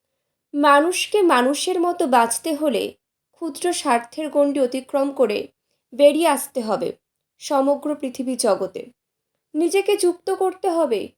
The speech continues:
বৃহৎ জগৎ ও জীবনের সঙ্গে। মনে রাখতে হবে,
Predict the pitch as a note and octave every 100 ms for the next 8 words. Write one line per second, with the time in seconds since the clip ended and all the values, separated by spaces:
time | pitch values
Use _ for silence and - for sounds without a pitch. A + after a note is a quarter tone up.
0 | _ _ A3+ C4 C#4 D#4 D4 B3+ B3 A#3
1 | B3+ - _ _ A#3+ A#3+ - A#3 A#3+ B3
2 | A#3+ - F#3+ F3+ F#3+ - _ _ _ B3+
3 | C#4 C#4 C4+ C4+ - C4+ A#3+ B3